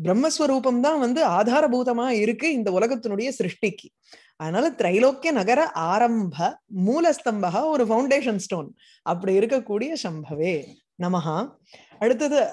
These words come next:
அ, சி-, சிவனை மாத்திரம் சொல்லி விட முடியாது இல்லையா, அம்பாளையும் சொல்லணுமே கூட. அம்பாள் எப்படி இருக்கான்னா, நமாமி உமாம், அம்பாளை நமஸ்காரம் பண்றேன் உமாவை.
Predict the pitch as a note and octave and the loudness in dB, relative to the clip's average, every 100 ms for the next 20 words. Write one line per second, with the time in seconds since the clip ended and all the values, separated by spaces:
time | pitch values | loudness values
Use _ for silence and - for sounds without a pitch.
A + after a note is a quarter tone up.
0 | - _ - G3 F3 E3 - F3+ E3+ E3 | -10 _ 0 2 2 0 -4 -4 -4 -2
1 | F#3 E3+ E3 G#3+ B3+ B3 B3 C#4 B3 A#3 | -2 -2 0 0 2 0 0 -2 2 2
2 | A#3 G#3 G#3 F#3+ F3+ F3+ F#3+ E3 F#3+ A#3+ | 2 2 0 0 0 -2 -2 -2 2 2
3 | A#3+ A#3+ G3+ F#3+ G#3 F3 - F#3 E3 - | 4 2 0 -2 -2 -4 -2 -2 -2 -4
4 | _ - - _ _ E3+ A3 D4 B3+ A#3+ | _ -20 -20 _ _ -2 4 4 4 4
5 | B3+ - G3+ B3 B3 F#3 A3 C4 D#4 G#3+ | 2 2 0 0 0 0 2 2 0 -2
6 | F3 F#3 D#3+ - _ _ _ _ F#3+ A3+ | 0 -2 -4 -8 _ _ _ _ -4 0
7 | C4+ D4 B3+ A3 B3+ B3 G#3+ F3+ F3 B3 | 2 2 2 2 2 2 2 0 0 -2
8 | F#3 F#3+ G#3+ F#3 D#3 | -2 0 2 0 -2